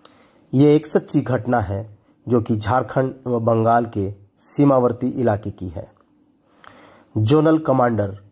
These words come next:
महाराजा प्रमाणिक उर्फ राज, जो कि झारखंड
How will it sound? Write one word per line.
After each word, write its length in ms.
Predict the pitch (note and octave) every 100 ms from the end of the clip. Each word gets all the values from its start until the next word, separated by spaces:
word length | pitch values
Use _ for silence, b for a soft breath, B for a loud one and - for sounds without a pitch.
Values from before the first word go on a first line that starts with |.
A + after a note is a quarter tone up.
| _
महाराजा 500 | A#2 A#2+ C3 B2 A#2 A2+
प्रमाणिक 640 | - G#2 G#2 G2+ G2 - - -
उर्फ 300 | E3 - -
राज, 420 | C3 D#3+ - - - - _ b b b b b b b b b _
जो 160 | A#2 B2
कि 180 | A2+
झारखंड 580 | G#2+ - C3 A#2+ B2 A#2+